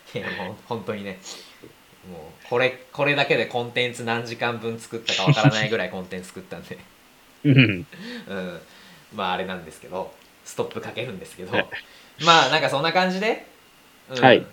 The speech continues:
Speaker 1: まあ、僕だったらね、なんかその、まあ、じゃあ映画、映画でしたっけ？あ、そうそう。じゃあそこで会ったら面白いですねとかね、言ってね。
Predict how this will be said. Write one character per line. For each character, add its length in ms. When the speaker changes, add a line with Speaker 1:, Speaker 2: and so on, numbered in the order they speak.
Speaker 1:
ま 100
あ、 60
僕 160
だ 80
っ 40
た 60
ら 80
ね、 140
な 100
ん 40
か 120
そ 80
の、 180
ま 160
あ、 60
じ 80
ゃ 300
あ 40
映 100
画、 280
映 100
画 100
で 100
し 60
た 60
っ 100
け？ 220
あ、 180
そ 120
う 40
そ 160
う。 100
じ 60
ゃ 40
あ 20
そ 80
こ 100
で 320
会 140
っ 60
た 120
ら 360
面 140
白 180
い 40
で 80
す 80
ね 120
と 60
か 80
ね、 260
言 120
っ 20
て 100
ね。 160